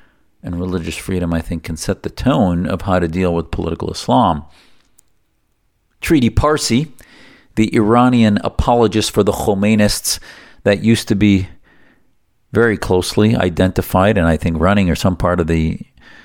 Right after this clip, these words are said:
uh, the National Iranian American Council, the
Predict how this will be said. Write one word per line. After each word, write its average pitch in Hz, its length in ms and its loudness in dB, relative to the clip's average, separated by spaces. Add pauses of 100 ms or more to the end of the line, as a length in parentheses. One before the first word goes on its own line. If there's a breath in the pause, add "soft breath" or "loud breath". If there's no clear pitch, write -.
(400 loud breath)
uh, 50 580 -4
the 82 480 -2
National 87 640 0
Iranian 85 480 2
American 85 520 2
Council, - 760 -2 (2500 soft breath)
the 82 480 0